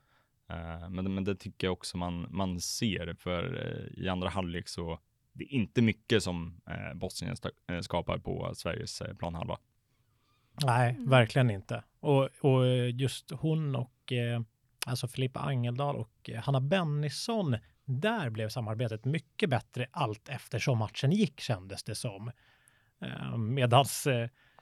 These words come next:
Speaker 2: en annan stjärna på det där mittfältet hade lite ensam show, så att hon behövde inte riktigt de två andra. Jag pratade såklart om Rosa Kafaji, som, eh, väl hade en mittfall-, mittfältsroll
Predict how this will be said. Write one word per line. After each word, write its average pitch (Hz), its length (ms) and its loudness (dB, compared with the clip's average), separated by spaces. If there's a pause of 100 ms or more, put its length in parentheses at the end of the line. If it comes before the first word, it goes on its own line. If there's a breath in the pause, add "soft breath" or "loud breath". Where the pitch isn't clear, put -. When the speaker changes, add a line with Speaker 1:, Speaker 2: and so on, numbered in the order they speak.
Speaker 2:
en 135 100 4
annan 143 420 2
stjärna 123 360 2
på 123 100 2
det 120 60 6
där 117 100 8
mittfältet 113 520 0
hade 117 240 2
lite 117 180 2
ensam 120 580 2
show, 120 340 6
så 113 80 -2
att 110 60 -2
hon 123 100 6
behövde 151 440 4
inte 120 220 2
riktigt 107 480 -2
de 104 160 -4
två 113 320 -2
andra. 98 580 -4
Jag 107 220 0
pratade 107 300 -4
såklart 113 280 -2
om 113 120 2
Rosa 113 260 0
Kafaji, 113 640 -2 (520 soft breath)
som, 104 420 -4
eh, 107 180 -6 (420 soft breath)
väl 117 140 2
hade 123 440 2
en 147 220 2
mittfall-, 123 500 -2 (140)
mittfältsroll 113 1600 0